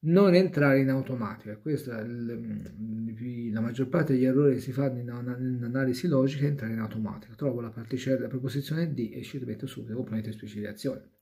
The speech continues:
Il novantanove per cento dei casi funziona, però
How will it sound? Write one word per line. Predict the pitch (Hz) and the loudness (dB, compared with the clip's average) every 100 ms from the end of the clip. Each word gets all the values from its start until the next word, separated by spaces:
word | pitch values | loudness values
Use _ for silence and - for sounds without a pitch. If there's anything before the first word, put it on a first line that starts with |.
| - | -8
Il | 117 | -4
novantanove | 113 123 143 160 143 131 123 | -2 0 2 4 4 4 2
per | 117 110 | -2 -2
cento | - 160 135 | 4 4 2
dei | 127 | -2
casi | 127 175 175 139 | 2 4 4 2
funziona, | 123 131 127 - 120 90 - - _ _ _ _ _ _ _ _ _ _ _ _ _ _ | 0 -2 -2 -2 -2 -4 -10 -16 _ _ _ _ _ _ _ _ _ _ _ _ _ _
però | 170 147 135 131 | -2 2 2 2